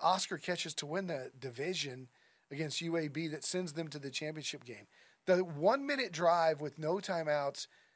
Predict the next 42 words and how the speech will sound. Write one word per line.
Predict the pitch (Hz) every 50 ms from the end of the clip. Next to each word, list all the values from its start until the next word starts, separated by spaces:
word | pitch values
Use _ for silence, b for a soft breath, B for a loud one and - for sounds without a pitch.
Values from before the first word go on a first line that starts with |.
| b b -
that | 156 -
Frank | - - 180 180 190 185 - 185
engineers | 180 180 175 156 165 175 170 170 170 160
on | 151 147 127
a | 117
thirty-yard | - - 175 175 185 190 185 170 160 165 151
scramble, | - - 165 156 151 151 156 160 -
and | 156 151 151
then | 147 139
the | 143
one-handed | 135 147 156 170 302 403 359 349 330 269 277 294 285 277 247 202
catch | - 240 240 214 - -
that | 233 190
Oscar | 190 190 190 190 - - 202 190
makes, | 185 196 208 214 196 - - - - b b b b b b b
and | - 185 185 190
then | 208 226 240 240
the | 226 196 - - _ _ _ _ _ _ _ -
fade | - 196 196 196 214 185
to | 175 196
the | 190 180 175 196
end | 202 196
zone, | 175 190 190 190
three | - - 302 330 302
plays | - - 233 226 202 165
in | 185
a | 196 190
row, | 175 143
boom, | 135 160 214 220 220
boom, | 196 214 208 196
boom, | 175 185 196 190
they | 170 170
beat | 160 151 196 226 190
North | 180 175 170
Texas | - 175 165 - - 165 147 -
and | 143
win | 147 165 165
the | 151 139
di-, | 131 135 - _ b b b b b b
win | 185 190
the | 185 156
conference. | - - 175 175 170 - 170 139 -